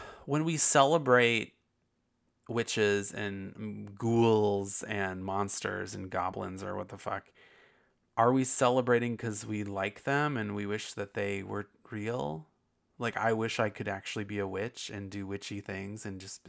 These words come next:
have so much fun. Or, and I'm sure there's all sorts of people out there. Or are we celebrating that, like, we actually think that these things do exist,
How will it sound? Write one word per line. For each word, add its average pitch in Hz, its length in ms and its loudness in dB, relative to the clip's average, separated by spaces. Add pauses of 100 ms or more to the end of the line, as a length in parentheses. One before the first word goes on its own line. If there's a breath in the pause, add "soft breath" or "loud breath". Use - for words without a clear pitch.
have 92 180 -12
so - 140 -8
much 101 160 -8
fun. 98 420 -8 (1000 loud breath)
Or, 123 640 6 (680)
and 127 80 0
I'm 131 80 0
sure 151 180 -2
there's 131 200 -2
all 104 140 0
sorts - 580 -4
of 104 180 -8
people - 280 -6
out 110 160 -6
there. - 340 -8 (240 soft breath)
Or 156 220 6
are 135 120 6
we 135 100 2
celebrating 120 760 2
that, 104 240 0
like, 104 380 -8 (580)
we 117 220 -2
actually 120 300 0
think 107 320 -4
that 101 200 -8
these 104 240 -6
things 101 420 -8
do 104 200 -6
exist, - 680 -8